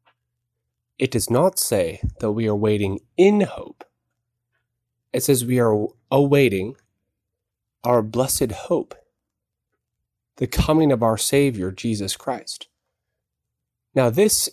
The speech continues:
in fact, is an echo of a short passage from Saint Paul's letter to Titus,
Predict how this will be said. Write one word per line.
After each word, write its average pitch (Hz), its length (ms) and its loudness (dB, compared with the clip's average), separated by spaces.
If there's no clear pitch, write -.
in 113 160 0
fact, - 720 -2
is 131 140 2
an 127 180 2
echo 104 480 -2
of 131 80 -2
a 117 80 0
short 190 380 2
passage 117 440 -4
from 101 240 -8
Saint 113 320 -4
Paul's 107 320 0
letter 90 300 0
to - 140 -20
Titus, - 580 -4